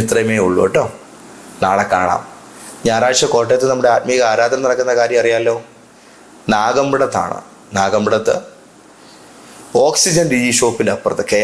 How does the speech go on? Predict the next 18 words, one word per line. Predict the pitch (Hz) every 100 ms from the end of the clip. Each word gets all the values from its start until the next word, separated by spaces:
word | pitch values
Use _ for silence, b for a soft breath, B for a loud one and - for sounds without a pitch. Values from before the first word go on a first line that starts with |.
| 107
ആർ | 107
ബേക്കറിയുടെയും | 104 101 104 101 95 95 92 - -
സീസർ | 117 110 117 113
പാലസ് | 113 107 - 95
ഹോട്ടലിൻ്റെയും | 101 - 104 101 95 90 - - - - -
ഓക്സിജൻ | 101 101 - 110 104
രുചി | 101 101
ഷോപ്പിൻ്റെയും | 113 98 98 92 90 87 -
റെയിൽവേ | 101 107 113 107
ഓവർ | 101 110 110
ബ്രിഡ്ജിൻ്റെയും | 107 107 104 98
എല്ലാം | 92 101 104
സമീപത്തുള്ള | 95 92 98 - 87 76 - - - - - - - - - 123
ഇന്ത്യൻ | 131 135 135 139 135 104 - - - - - - - -
റെഡ് | 107 -
ക്രോസ് | 120 110 - - - - -
സൊസൈറ്റി | - 95 95 87 92
ഹാൾ, | 85